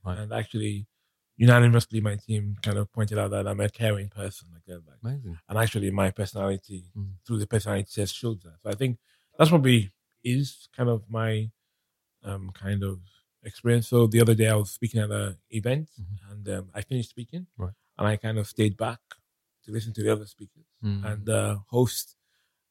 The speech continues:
Speaker 2: emailed me afterwards and said that she was very surprised that I actually stayed back
Speaker 1: Right.
Speaker 2: and I cared enough
Speaker 1: Yeah.
Speaker 2: to make sure the program went well, even though I had, I was, like, the second speaker, there were four speakers.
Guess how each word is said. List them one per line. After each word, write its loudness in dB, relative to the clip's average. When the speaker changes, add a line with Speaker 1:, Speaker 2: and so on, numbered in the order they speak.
Speaker 2:
emailed 8
me 0
afterwards -6
and -12
said -6
that -8
she -12
was -6
very 0
surprised -4
that -4
I 2
actually -8
stayed -6
back -4
Speaker 1:
Right. -6
Speaker 2:
and -2
I -4
cared 4
enough -6
Speaker 1:
Yeah. -10
Speaker 2:
to -10
make 2
sure 0
the -4
program -2
went -8
well, 4
even -2
though 8
I 4
had, -4
I -4
was, -2
like, -12
the -20
second -10
speaker, -6
there -8
were -4
four -2
speakers. -14